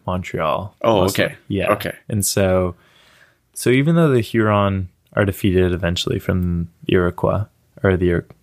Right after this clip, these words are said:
Speaker 1: yeah, Iroquois, we'll stick with that. Um, the French aren't defeated, right?
Speaker 2: Mm-hmm.
Speaker 1: So the French, uh, lose some major battles, but they are not pushed out of Europe,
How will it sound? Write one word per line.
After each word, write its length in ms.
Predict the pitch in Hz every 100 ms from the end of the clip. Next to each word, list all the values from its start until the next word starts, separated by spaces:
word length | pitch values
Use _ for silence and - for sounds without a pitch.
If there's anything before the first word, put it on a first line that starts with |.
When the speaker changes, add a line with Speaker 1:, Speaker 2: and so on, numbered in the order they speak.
| _ _ -
Speaker 1:
yeah, 120 | 95
Iroquois, 460 | 85 85 - - 87
we'll 80 | 95
stick 240 | - -
with 80 | -
that. 200 | 90 92 _ - - - _
Um, 800 | - 101 98 92 90 90 90 90 92 _ _ _ _ _ _ _ _
the 100 | 120
French 520 | - 139 117 101 - -
aren't 200 | 90 80
defeated, 520 | - - - _ _ _ _ _ _
right? 280 | 87 87 -
Speaker 2:
Mm-hmm. 120 | 117
Speaker 1:
So 480 | 107 101 90 87 85 _ _ _ _ -
the 60 |
French, 600 | - 117 117 117 - - _ - _ _ _ -
uh, 320 | 113 98 95
lose 300 | 98 113 113
some 160 | - 101
major 220 | 98 98
battles, 580 | 90 90 92 92 92 -
but 500 | _ 98 90 87 85 _ _ _ _ _
they 120 | 139
are 140 | 131 117
not 360 | 117 104 - _ _ _
pushed 380 | - 107 - -
out 180 | 95 82
of 140 | 85
Europe, 440 | - - - _